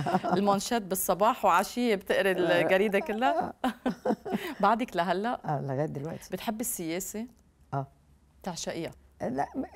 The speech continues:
Speaker 1: يعني بعشقها إلى حد ما، يعني، يعني ما بحبش أدخل في الحاجات دي قوي، لكن بقعد، آه، يعني أقول، آه، ده مقصود بيه كده وده مقصود بيه كده، وأقعد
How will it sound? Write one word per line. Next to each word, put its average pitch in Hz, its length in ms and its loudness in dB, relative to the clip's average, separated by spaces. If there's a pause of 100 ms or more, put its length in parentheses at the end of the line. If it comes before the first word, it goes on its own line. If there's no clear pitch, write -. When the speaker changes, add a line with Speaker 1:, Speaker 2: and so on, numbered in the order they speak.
(160)
Speaker 1:
يعني 220 280 0
بعشقها 220 600 -4 (420)
إلى 190 180 2
حد 185 260 -4
ما، 196 160 -4
يعني، 175 600 -6
يعني 156 300 -8
ما 160 100 -6
بحبش 180 680 -4 (520)
أدخل 202 300 2
في - 100 -8
الحاجات 175 340 -2
دي 165 200 -2
قوي، 185 260 0
لكن 160 460 -4 (480)
بقعد، 180 480 2 (100)
آه، - 40 -4 (280)
يعني 165 440 -6
أقول، 202 420 2
آه، 160 340 -2 (840)
ده 190 160 0
مقصود 202 440 0
بيه 190 140 2
كده 175 300 -2
وده 165 180 0
مقصود 170 440 -2
بيه 175 120 0
كده، 160 280 -2
وأقعد 170 360 0